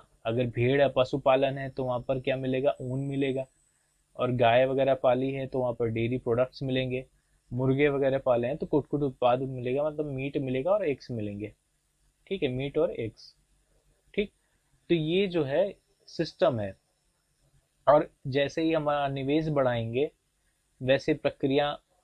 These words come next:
improve होगी और output होगा। तो मतलब जितनी हमारी requirement है उसके हिसाब से हम लोग change करते हैं, तो ये एक system की तरह काम करता है,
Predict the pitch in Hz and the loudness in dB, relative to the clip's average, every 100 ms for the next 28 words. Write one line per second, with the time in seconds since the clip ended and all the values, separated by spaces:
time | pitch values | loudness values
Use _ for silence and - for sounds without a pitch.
0 | _ _ - 127 151 151 139 139 170 202 | _ _ -10 -4 0 0 0 -2 0 0
1 | 185 131 127 120 117 117 131 156 160 165 | 4 4 2 -4 -2 -2 0 0 0 -2
2 | 143 139 165 160 156 156 147 147 139 151 | -2 -4 -6 -2 -2 0 0 2 0 0
3 | 160 165 - 160 147 127 - 156 156 - | -6 -8 -6 -4 0 0 -2 -8 -8 -6
4 | 127 123 123 - 160 170 156 160 165 _ | -6 -2 -4 -2 -4 -2 -2 -2 -4 _
5 | - - - 175 156 143 127 123 117 110 | -16 -10 -6 -4 -4 0 0 0 -4 -4
6 | 104 - 104 | -6 -6 -10